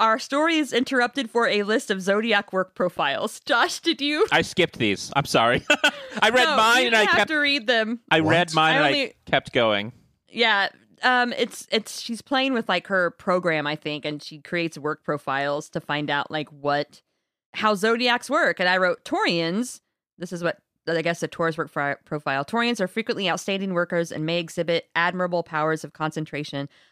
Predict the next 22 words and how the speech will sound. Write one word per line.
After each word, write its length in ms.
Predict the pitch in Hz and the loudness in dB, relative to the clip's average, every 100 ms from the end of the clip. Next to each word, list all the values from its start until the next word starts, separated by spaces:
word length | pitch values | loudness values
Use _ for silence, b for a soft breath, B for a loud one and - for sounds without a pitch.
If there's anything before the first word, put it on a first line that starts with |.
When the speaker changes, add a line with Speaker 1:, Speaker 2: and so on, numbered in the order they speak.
| b | b
Speaker 1:
Although 260 | 175 180 185 | 0 0 0
they 120 | 180 | 0
are 80 | 170 | 0
good 80 | 180 | -2
with 100 | 175 | -4
details, 400 | 175 175 160 156 | -4 -2 -2 0
they 100 | 156 | -4
tend 200 | - 160 | -2 -4
to 60 | |
be 140 | 151 156 | -2 -2
on 160 | 151 | -2
the 80 | 147 | -4
conservative 600 | - 156 - 151 151 143 | -10 -12 -6 -4 -4 -8
side 260 | - 135 135 | -8 -6 -4
and 100 | 139 139 | -6 -6
aren't 180 | 135 | -6
always 280 | 135 131 135 | -6 -8 -10
adaptable." 720 | 131 - - - - - 180 _ _ _ _ _ | -14 -16 -16 -20 -20 -20 -20 _ _ _ _ _
Conservative 460 | _ - 175 170 143 | _ -6 -4 -2 -6
side, 260 | - 147 147 | -4 -4 -4
my 200 | 123 120 | -6 -6
ass. 520 | 143 147 110 - | -6 -6 -8 -10